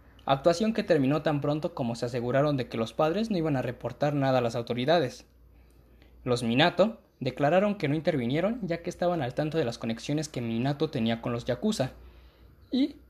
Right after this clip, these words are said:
las consecuencias que podía generar en caso de reportar que la chica se encontraba con ellos,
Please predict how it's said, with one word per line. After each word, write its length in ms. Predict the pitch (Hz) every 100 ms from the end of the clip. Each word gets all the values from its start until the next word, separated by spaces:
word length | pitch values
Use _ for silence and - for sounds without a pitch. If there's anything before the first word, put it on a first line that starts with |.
| _
las 180 | 196 185
consecuencias 560 | 190 196 202 208 190 220
que 120 | 220
podía 260 | 151 143
generar 360 | 139 180 147 127
en 120 | 190
caso 240 | - 127 135
de 80 |
reportar 520 | 123 117 113 117 120 -
que 100 | 120
la 120 | 110
chica 280 | - 143 139
se 100 | 127
encontraba 500 | 117 113 127 123 -
con 160 | 113
ellos, 400 | 160 120 - -